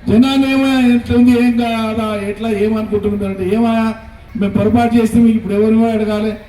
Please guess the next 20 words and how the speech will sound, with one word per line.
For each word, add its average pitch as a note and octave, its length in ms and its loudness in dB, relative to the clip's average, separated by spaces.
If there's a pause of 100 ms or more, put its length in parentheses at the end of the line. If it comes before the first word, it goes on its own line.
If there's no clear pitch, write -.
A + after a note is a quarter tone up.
(340)
ఇక F#3+ 80 -2
మీతో A#3+ 340 2
కొత్త A#3 200 0
ఉంటేనేమో A#3 420 2
మేము A3+ 340 0
మిమ్మల్ని G#3 320 -4
కాలేరు B3+ 380 -2
ఇంట్లో A#3+ 300 2
కూర్చోబెట్టి A#3 440 0
మళ్ళీ A3 220 2
మిమ్మల్ని A3 300 2
ఏం A3+ 80 0
అడుగుతామయ్యా G3 480 -4
మేము." G#3 320 -2 (600)
మరి G#3+ 120 0
వాళ్ళన్నా B3 560 2
ఇక A3 140 2
ఆ G#3+ 60 -4
కొడుకులు A#3+ 400 -2
చేస్తారా, B3+ 360 -2